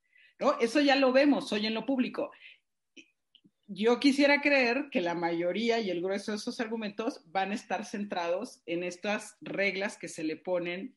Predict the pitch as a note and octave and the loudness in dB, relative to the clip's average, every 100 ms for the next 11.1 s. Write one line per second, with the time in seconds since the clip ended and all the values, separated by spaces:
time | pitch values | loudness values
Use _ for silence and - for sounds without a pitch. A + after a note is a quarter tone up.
0 | _ C#3+ D#3 D3+ D3+ - - - D3+ D3 | _ -8 -4 -4 -4 -12 -18 -10 -8 -6
1 | F#3+ F#3 F#3 F#3 D#3 E3+ F3 F3+ F3+ - | -4 -4 -4 -6 -4 -2 -2 -4 -8 -14
2 | - - - _ _ F3+ F3+ G#3 G#3 G3 | -20 -20 -20 _ _ -6 -2 0 2 2
3 | G3+ G3+ F3 E3+ F3 - F#3+ F3+ F#3+ F#3+ | 2 0 -4 -2 -6 -6 -8 -4 0 0
4 | - - - F#3+ G3 A#3 G#3 G3 D4+ - | -2 -8 -6 -4 -2 0 -2 -4 -8 -10
5 | - E3 E3 F3+ F3+ F3 F3+ G3+ - E3 | -8 -2 2 2 -2 -6 -6 -6 -10 -10
6 | D#3 G3 G3 G3+ G3+ F#3+ A3 A#3+ - E3+ | -6 -2 -2 -2 -4 -4 -8 -10 -4 0
7 | E3+ F3 F3+ F3 E3+ D#3+ E3+ D3 F3 E3+ | 2 2 4 2 0 -4 -8 -6 -6 -6
8 | G3+ A3+ B3+ G3 F3 E3 F#3+ G3 F3+ E3+ | -4 -4 -4 -2 -4 -4 -6 -2 -2 0
9 | D#3+ D#3+ F3+ G3 A#3+ A#3+ - G3+ - G#3+ | -4 -4 -4 -2 -4 -4 -6 -4 -2 -2
10 | A3 A#3 B3 B3+ B3+ G#3 - C#3+ - D#3 | -2 2 4 6 4 -2 -8 -10 -12 -10